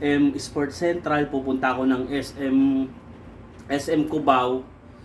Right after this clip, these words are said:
doon maglalaro ako ng ano, maglalaro ako ng P S three pa yata dati. Yun.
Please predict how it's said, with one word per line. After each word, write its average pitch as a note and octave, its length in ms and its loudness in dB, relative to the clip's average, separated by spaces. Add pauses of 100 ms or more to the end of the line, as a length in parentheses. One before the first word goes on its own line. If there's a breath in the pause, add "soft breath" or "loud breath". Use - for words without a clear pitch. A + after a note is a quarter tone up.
(180 loud breath)
doon D#3 240 4
maglalaro B2+ 560 0
ako A#2+ 240 -4
ng A#2+ 160 -4
ano, A#2 240 -4
maglalaro A#2+ 640 -2
ako A#2 160 -4
ng A2+ 320 -4
P A2+ 240 0
S - 480 -8 (400 loud breath)
three C#3 240 4
pa C3+ 160 0
yata B2+ 400 0
dati. B2 640 -4 (280)
Yun. G#2 320 -10